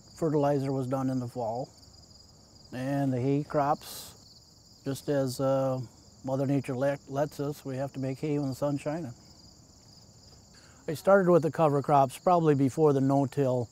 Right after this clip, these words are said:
just by a means of leaving what was out there for volunteer.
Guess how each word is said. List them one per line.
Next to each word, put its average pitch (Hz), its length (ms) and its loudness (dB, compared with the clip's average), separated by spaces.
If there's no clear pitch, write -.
just 214 300 4
by 170 160 6
a 151 80 4
means 151 420 4
of 131 260 4
leaving 160 560 2
what 139 180 -2
was 131 200 -4
out 131 300 0
there 120 260 -4
for 139 120 -8
volunteer. 117 800 -8